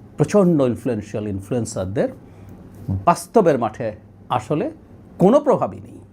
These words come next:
মানে, কম বেশি প্রশ্ন না, কোনো প্রভাবই নেই। এই ব্যাপারটা ভবিষ্যতের জন্য, ভবিষ্যতের রাজনীতির গতি প্রকৃতি বা যারা রাজনীতি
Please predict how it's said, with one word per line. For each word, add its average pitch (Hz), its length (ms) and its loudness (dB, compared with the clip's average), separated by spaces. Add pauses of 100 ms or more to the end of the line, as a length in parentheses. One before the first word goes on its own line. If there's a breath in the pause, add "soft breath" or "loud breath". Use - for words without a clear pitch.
(100)
মানে, 117 200 -8
কম 170 420 0
বেশি 139 240 0
প্রশ্ন 127 320 -8
না, 92 160 -8 (480 loud breath)
কোনো 214 220 4
প্রভাবই 101 420 -4
নেই। 110 200 -16 (440 loud breath)
এই 254 440 4
ব্যাপারটা 170 800 2 (140)
ভবিষ্যতের 165 680 0
জন্য, 123 300 0
ভবিষ্যতের 120 540 -4
রাজনীতির 139 460 2
গতি 156 200 0
প্রকৃতি 165 560 -2
বা 131 360 2
যারা 117 200 -2
রাজনীতি 123 540 -2